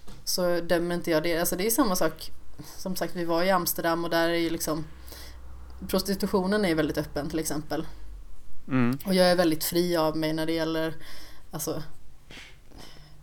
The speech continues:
Speaker 1: min och andras sexualitet. Det är liksom inget konstigt. Folk får göra vad, vad de vill, så länge det inte skadar någon annan.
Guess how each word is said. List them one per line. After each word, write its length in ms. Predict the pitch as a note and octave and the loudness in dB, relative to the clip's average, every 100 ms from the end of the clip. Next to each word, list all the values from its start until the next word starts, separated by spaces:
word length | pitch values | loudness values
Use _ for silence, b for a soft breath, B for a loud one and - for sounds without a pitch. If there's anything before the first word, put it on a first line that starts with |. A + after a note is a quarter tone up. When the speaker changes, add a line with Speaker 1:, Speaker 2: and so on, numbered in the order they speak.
| - B B B2+ | -16 B B 0
Speaker 1:
min 320 | G3+ G3 F3+ | 2 4 0
och 180 | E3 - | -2 -2
andras 540 | F3+ D#3+ E3 E3 - | -2 0 0 -2 -2
sexualitet. 840 | - F3 E3 D#3+ E3 A#3+ - - - | -2 0 0 0 0 -2 -4 -8 -6
Det 180 | F3+ G3 | -2 -2
är 40 | |
liksom 380 | G#3 - F#3+ F#3 - - b b b b b b - - - - - - - | 0 0 0 -2 -8 -12 b b b b b b -12 -14 -8 -6 -8 -4 -2
inget 300 | A3+ G3 F3 | 2 2 2
konstigt. 480 | - G3 E3+ - A3+ | 0 0 0 0 0
Folk 240 | - G#3+ G#3+ | 2 0 2
får 120 | A#3 | 2
göra 260 | G#3+ F#3+ | 6 6
vad, 280 | F#3 F#3+ G3 | 4 2 2
vad 100 | G3 | 2
de 120 | F3+ | 2
vill, 200 | F3+ A3 | 0 -2
så 120 | G3 A3+ | 0 2
länge 220 | A#3 G#3 | 2 0
det 60 | |
inte 140 | A#3+ - | 0 2
skadar 420 | - F#3+ F3 F3 | 6 6 6 2
någon 180 | G3 G3+ | 2 2
annan. 420 | F#3 E3 - F#3 | 0 0 -2 -4